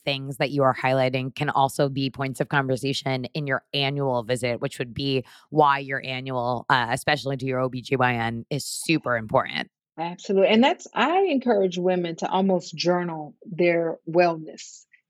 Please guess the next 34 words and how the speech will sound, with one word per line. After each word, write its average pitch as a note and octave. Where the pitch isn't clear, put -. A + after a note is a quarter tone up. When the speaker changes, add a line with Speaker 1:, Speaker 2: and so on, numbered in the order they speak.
Speaker 2:
You F#3+
know, F#3
this G#3
is A#3
something G3+
to F#3
come, F#3+
and F#3
most G3+
of C4+
the A#3+
time G3
you F#3
go, F3+
I G#3+
come A#3
in E3+
and F3
I'm F3+
like, E3+
I'm A3
a C4
Rudy A#3
to A3
the F#3+
Tootie F#3
doctor. D#3
Mental A#3
health. G3
We've E3+
been G3+
in A3+
a A3+
pandemic. G3